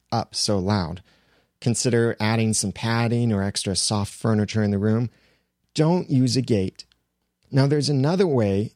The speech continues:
that you can remove noise in your room or in your podcast.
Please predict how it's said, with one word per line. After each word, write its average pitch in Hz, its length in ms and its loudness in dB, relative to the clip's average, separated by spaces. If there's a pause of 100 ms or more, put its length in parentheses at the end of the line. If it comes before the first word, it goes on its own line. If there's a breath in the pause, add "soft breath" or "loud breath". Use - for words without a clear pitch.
that 107 180 0
you 113 140 0
can 110 180 -2
remove 95 540 2
noise 95 640 -2 (560)
in 101 400 2
your 101 260 0
room 92 400 -2 (840)
or 107 160 2
in 107 220 2
your 95 180 2
podcast. 92 760 -6